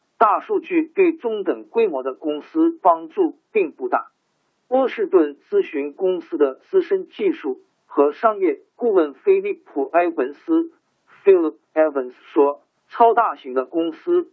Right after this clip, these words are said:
占据了数据优势，比小公司更有规模。”但是在大数据时代，一个公司没必要非要达到某种规模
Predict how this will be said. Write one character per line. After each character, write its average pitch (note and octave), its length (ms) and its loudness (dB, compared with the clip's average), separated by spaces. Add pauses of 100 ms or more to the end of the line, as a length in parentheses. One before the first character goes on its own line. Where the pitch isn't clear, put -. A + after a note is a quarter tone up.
(120)
占 E3 260 2
据 F#3 180 0
了 B2+ 160 -2
数 F#3 300 -4
据 D#3+ 240 -8
优 D#3+ 220 2
势， - 320 -8 (400)
比 G#3 180 -2
小 C3+ 180 -2
公 E3+ 260 -6
司 F#3 440 -4
更 G3 240 -4
有 A#2 140 -2
规 - 260 0
模。” B2 400 -8 (380)
但 G#3+ 240 4
是 E3+ 240 -6
在 E3+ 240 2
大 G3 260 2
数 F3+ 220 -6
据 D#3 260 -6
时 - 300 -8
代， E3 260 2 (220)
一 F3+ 180 -2
个 F#3+ 220 2
公 G#3 300 -6
司 F#3 200 -2
没 C3+ 220 -2
必 F#3+ 160 -4
要 E3+ 240 2 (240)
非 G3+ 220 0
要 G#3 200 4
达 C3+ 300 0
到 E3 200 0
某 C#3 260 -6
种 C3+ 360 -8
规 G#3 200 2
模 C3+ 380 -6